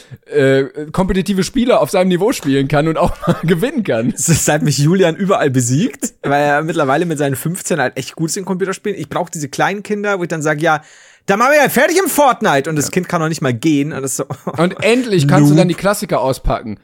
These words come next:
Speaker 1: Lotti
Speaker 2: Ja.
Speaker 1: Carotti, Lupin Louis,
Speaker 2: <laughs> Ja, oh,
Speaker 1: äh,
Speaker 2: Lupin.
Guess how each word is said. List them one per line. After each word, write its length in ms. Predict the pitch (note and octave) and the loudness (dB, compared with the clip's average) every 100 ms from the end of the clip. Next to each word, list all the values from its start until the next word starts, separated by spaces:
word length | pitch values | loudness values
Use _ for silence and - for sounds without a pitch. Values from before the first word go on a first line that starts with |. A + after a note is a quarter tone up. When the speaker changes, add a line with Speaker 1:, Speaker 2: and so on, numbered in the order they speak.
| _ - | _ -2
Speaker 1:
Lotti 300 | D3+ E3 C3 | 2 2 0
Speaker 2:
Ja. 60 | |
Speaker 1:
Carotti, 1000 | C#3 F3+ C3+ C3+ A#2 C3+ A#2+ A#2+ A#2+ B2 _ _ _ _ | 0 0 2 0 0 -2 0 2 0 -4 _ _ _ _
Lupin 320 | F#3 F#3+ F#3+ F3 | -4 0 2 2
Louis, 840 | C3+ C#3 C#3+ C#3 C3+ C3+ C3+ C3+ - | 4 4 4 4 4 6 6 4 0
Speaker 2:
<laughs> 40 | |
Ja, 120 | D3 - E3+ | -6 -2 -2
oh, 180 | - - | 2 2
Speaker 1:
äh, 200 | C3+ C#3+ | 4 2
Speaker 2:
Lupin. 260 | D3 G#3+ | 2 0